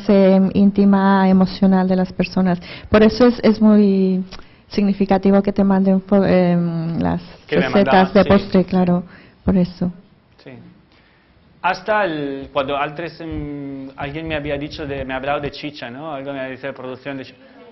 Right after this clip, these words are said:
Speaker 2: la, la producción de alcohol, bueno, de que siempre ha existido en cárceles y, y en este libro salen varias recetas. Ah, claro, es más fácil porque aquí tienes el fuego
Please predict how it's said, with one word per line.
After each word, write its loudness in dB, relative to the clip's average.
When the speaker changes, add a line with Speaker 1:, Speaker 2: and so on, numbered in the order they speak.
Speaker 2:
la, -8
la -4
producción -8
de -8
alcohol, -10
bueno, -10
de -14
que -20
siempre -12
ha -6
existido -10
en -12
cárceles -14
y, -18
y -14
en -12
este -12
libro -6
salen -6
varias -4
recetas. -12
Ah, -18
claro, -2
es -8
más -8
fácil -4
porque -8
aquí -12
tienes -10
el -12
fuego -8